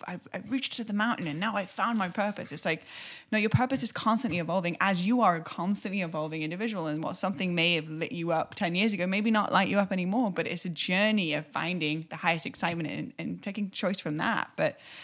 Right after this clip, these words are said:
there's a quote that I love to to say all the time. It's like, um, from a, from a woman from the Black Panthers, uh, named Toni Cade Bambara, and she said,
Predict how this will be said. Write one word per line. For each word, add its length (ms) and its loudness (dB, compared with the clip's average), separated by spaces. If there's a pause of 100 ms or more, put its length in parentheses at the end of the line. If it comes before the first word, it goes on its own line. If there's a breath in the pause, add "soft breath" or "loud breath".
(360 loud breath)
there's 160 2
a 240 2 (100)
quote 260 4
that 120 4
I 80 2
love 340 0
to 320 -4 (720)
to 120 -4
say 260 0
all 200 -2
the 80 -2
time. 280 -4
It's 180 -10
like, 340 -6
um, 560 -10 (160)
from 200 -2
a, 220 -4 (120)
from 140 -4
a 60 0
woman 240 0
from 120 -4
the 60 -2
Black 180 -2
Panthers, 540 -2 (240)
uh, 360 -8 (320)
named 320 -2 (100)
Toni 240 0
Cade 240 -2
Bambara, 340 -2
and 100 -4
she 100 -4
said, 240 -4